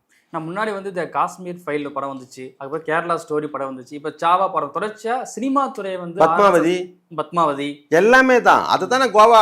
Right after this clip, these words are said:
Speaker 2: பட, பட விழாவுல வந்து அந்த ஃபாரினர் காரி துப்பிட்டு போனானே,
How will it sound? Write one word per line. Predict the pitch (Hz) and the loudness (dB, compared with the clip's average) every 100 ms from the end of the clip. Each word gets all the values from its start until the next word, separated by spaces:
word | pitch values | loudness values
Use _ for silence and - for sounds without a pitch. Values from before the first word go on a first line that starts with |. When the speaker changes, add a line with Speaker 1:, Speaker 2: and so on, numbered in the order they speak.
| 196 | 6
Speaker 2:
பட, | 185 190 190 180 175 | 6 6 6 4 2
பட | 170 180 | 2 2
விழாவுல | 190 180 165 175 | 2 2 2 2
வந்து | 196 226 226 _ _ | 2 0 -2 _ _
அந்த | - 170 | -6 4
ஃபாரினர் | 180 196 190 | 6 6 2
காரி | - 180 214 208 | -2 -4 -2 -2
துப்பிட்டு | 214 202 233 220 | -6 -10 -10 -8
போனானே, | 160 131 104 | -4 -4 -6